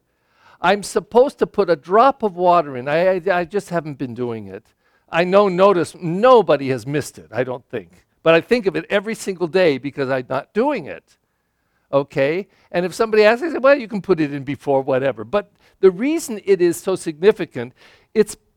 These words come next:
one of the prayers that the priest says silently, and this is why most people probably don't even know it exists. But when the priest puts it in the chalice, that drop of water, he's supposed to say this,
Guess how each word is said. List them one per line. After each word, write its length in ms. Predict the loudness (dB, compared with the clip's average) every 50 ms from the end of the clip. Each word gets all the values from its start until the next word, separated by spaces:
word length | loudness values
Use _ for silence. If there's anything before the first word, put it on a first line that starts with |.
| _ _
one 300 | -4 0 0 2 2 0
of 80 | 0
the 80 | 0 -2
prayers 460 | -2 -2 -2 -2 0 2 0 0 -2
that 160 | -4 -6 -6
the 80 | -6 -8
priest 360 | -8 _ -10 -12 -10 -12 -8
says 220 | -4 -4 -4 -4 -4
silently, 680 | -8 -6 -2 -2 -2 -2 -2 -6 -10 -12 -12 -12 -10
and 100 | -8 -6
this 200 | -6 -6 -6 -6
is 80 | -8 -2
why 240 | 0 2 2 2 0 -2
most 320 | -2 -2 0 0 -2 -4
people 260 | -8 -10 -8 -8 -8
probably 380 | -8 -2 0 2 2 2 0 -2
don't 220 | -2 -2 -4 -4
even 180 | -6 -10 -10 -6
know 160 | -4 -4 -4
it 80 | -4 -6
exists. 720 | -8 -12 -14 -4 -2 -2 -2 -2 -4 -10 -14 -16 -16 -20 _ _ _ _ _ _ _ _ _ _ _ _ _ _ _ _
But 120 | 4 4 4
when 260 | 6 4 2 4 4
the 100 | 2 2
priest 560 | 2 _ -4 -4 -4 -4 -6 -10 -14 _ _ _ _ _ _
puts 320 | -2 -2 -2 -2 -4 -6
it 80 | 2 2
in 160 | 2 2 2
the 100 | 0 -6
chalice, 680 | -2 0 0 2 2 2 0 -2 -4 -6 -10 -16 -20 -20 _ _ _
that 220 | 0 0 0 0
drop 280 | 0 2 2 2 0 -2
of 120 | -6 -4
water, 460 | 0 0 2 2 0 -2 -6 -10 -14 -16 _ _ _ _ _ _ _ _ _ _
he's 180 | -6 -6 -4
supposed 440 | -4 -8 -6 -2 0 0 0 0 -4
to 80 | -8 -10
say 240 | -6 -4 -4 -2
this, 420 | 0 0 0 0 0 -4 -10 -18